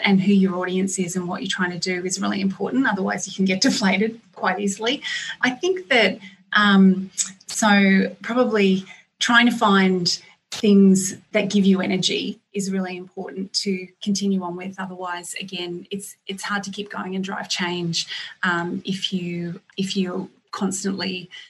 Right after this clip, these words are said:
not focused on, on the things that give you energy. The other thing I think is that understanding that there is that discipline part and the boring part to actually creating anything new and exciting. It's not just the new and shiny,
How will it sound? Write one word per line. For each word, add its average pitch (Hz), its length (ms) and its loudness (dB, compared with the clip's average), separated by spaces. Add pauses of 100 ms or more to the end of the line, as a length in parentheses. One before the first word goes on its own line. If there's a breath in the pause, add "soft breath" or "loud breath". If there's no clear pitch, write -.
(180 loud breath)
not 190 260 2
focused 190 460 -8
on, 190 300 -8
on 180 120 -6
the 180 60 -10
things 185 260 -8
that 196 100 -16
give 175 120 -18
you 180 120 -10
energy. 175 440 -8 (400 loud breath)
The 240 160 -4
other 262 180 -4
thing 208 300 -2
I 190 80 0
think 190 380 -4
is 185 300 -4 (120)
that 196 300 -4 (420 soft breath)
understanding 190 680 0
that 190 180 -8
there 185 180 -4
is 180 460 -6 (300 loud breath)
that 190 260 -2
discipline 208 500 0
part 226 420 -4
and 196 120 6
the 196 60 8
boring 190 400 0
part 220 340 -2
to 202 180 -4
actually 185 720 -8 (220)
creating 202 420 0
anything 196 380 4
new 185 280 6
and 190 100 4
exciting. 196 540 2
It's - 200 -2
not 196 200 2
just - 260 -2
the 202 60 4
new 185 200 6
and 170 140 0
shiny, 208 480 0